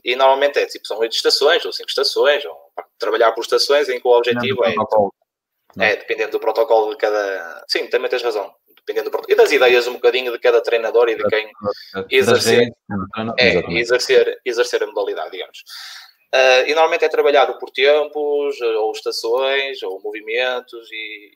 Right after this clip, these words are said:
Speaker 1: e o objetivo é tentar melhorar o que eu disse há pouco, aquelas oito diretrizes.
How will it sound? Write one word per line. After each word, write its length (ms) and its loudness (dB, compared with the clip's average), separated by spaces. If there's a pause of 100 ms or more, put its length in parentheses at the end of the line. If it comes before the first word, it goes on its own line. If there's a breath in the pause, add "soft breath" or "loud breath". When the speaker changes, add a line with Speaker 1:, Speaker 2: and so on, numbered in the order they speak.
(140)
Speaker 1:
e 320 -20
o 60 8
objetivo 640 2
é 120 4
tentar 360 2
melhorar 340 4
o 60 -6
que 80 -4
eu 20 -8
disse 160 -6
há 60 0
pouco, 280 0
aquelas 440 -2
oito 260 -2
diretrizes. 600 -8